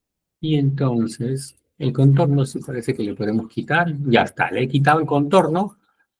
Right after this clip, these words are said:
le he colocado relleno gris claro dos y las propiedades de sombra, las que están indicadas en, eh, nuestra presentación. Bien, permíteme, vamos a hacer un poco de ventilación.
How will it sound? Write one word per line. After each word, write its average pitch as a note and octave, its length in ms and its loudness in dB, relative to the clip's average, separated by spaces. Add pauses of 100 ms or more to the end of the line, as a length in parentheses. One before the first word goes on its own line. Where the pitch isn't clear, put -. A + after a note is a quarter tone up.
(200)
le B2 140 4
he B2+ 40 2
colocado C3+ 480 4
relleno B2+ 440 2
gris D3+ 560 0
claro A#2+ 280 -2
dos F#3 500 -4 (1300)
y G3+ 320 -2
las D3 160 0
propiedades C3+ 380 2
de B2+ 100 0
sombra, C3 280 0
las A2 120 -2
que G2+ 120 -10
están A2+ 220 -4
indicadas G#2 720 -4
en, A#2 420 -4 (560)
eh, F#2+ 340 -8
nuestra G2+ 440 -8
presentación. G#2+ 680 -6 (520)
Bien, C3+ 480 0 (320)
permíteme, B2 600 -4 (1000)
vamos C3+ 260 -2
a - 40 -8
hacer A#2 220 0
un G2+ 140 -2
poco G#2+ 260 -8
de - 80 -18 (500)
ventilación. A#2+ 1080 -2